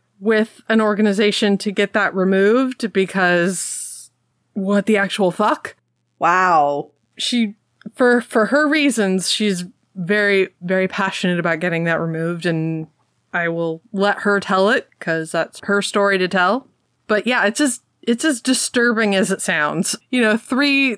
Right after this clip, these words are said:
Speaker 1: three words, you, there's just no fucking reason that they should ever be put together. Okay, which, which sick fucker thought it up? What other sick fuckers were like, "Yeah, let's turn this into a law"?
Speaker 2: <laughs>
Speaker 1: 'Cause, I mean, it didn't just get there on accident.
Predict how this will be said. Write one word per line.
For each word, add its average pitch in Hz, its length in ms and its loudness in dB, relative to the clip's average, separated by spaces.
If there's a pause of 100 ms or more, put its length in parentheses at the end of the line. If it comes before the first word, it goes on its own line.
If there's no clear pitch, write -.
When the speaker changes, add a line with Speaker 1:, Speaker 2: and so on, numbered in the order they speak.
Speaker 1:
three 269 200 0
words, 269 320 2
you, 226 160 -2 (200)
there's 220 220 0
just 226 260 -2 (100)
no 226 240 2
fucking 226 400 -2
reason 202 540 0
that 190 300 -2
they 196 120 -2
should 180 160 -8
ever 190 300 0
be 196 120 0
put 202 200 -4
together. 170 480 0 (460)
Okay, 226 220 0
which, 214 420 -2 (100)
which 339 380 -2
sick - 300 -2
fucker 277 420 -2
thought 220 300 0
it 185 120 2
up? 165 360 2 (420)
What 254 320 0
other 349 320 4
sick 240 300 0
fuckers 240 720 2
were 208 220 2
like, 208 260 0
"Yeah, 208 180 2
let's 202 300 0
turn 226 220 2
this - 180 0
into 160 260 0
a 160 80 2
law"? 151 440 0 (220)
Speaker 2:
<laughs> - 320 -4
Speaker 1:
'Cause, 240 440 2
I 254 80 0
mean, 262 240 4
it 247 100 0
didn't 285 280 4
just 254 260 2
get 254 240 0
there 294 180 2
on 294 140 4
accident. 320 640 0